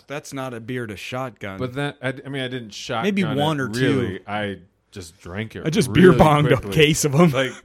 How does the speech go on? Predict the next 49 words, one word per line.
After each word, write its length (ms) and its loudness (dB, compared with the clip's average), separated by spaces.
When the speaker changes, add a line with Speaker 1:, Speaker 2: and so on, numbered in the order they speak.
Speaker 2:
Carrie 260 -4
went 280 -8
to 120 -10
go 100 -6
use 220 -8
the 80 -12
bathroom 520 -6
during 200 -6
a 80 -8
commercial 520 -8
break, 360 -4
and 100 -14
she 120 -16
came 360 -8
back, 340 -6
and 140 -14
there 120 -8
was 180 -8
four 340 -6
extra 320 -12
bottles 460 -8
that 160 -10
were 100 -10
empty. 320 -10
And 160 -8
she's 240 -8
like, 320 -6
"Did 160 -10
you 180 -10
really 280 -6
just 180 -12
drink 240 -6
them?" 140 -6
Speaker 1:
Did 60 0
you 40 2
Speaker 2:
Like, 100 0
Speaker 1:
spill 300 6
Speaker 2:
"I, 80 2
Speaker 1:
these? 180 -4
Speaker 2:
I 80 -6
drank 320 -4
'em. 260 -10
Yeah, 160 -6
I 60 -6
drank 240 -6
'em. 60 -8
I'm, 240 -14
I'm 60 -10
fine. 260 -12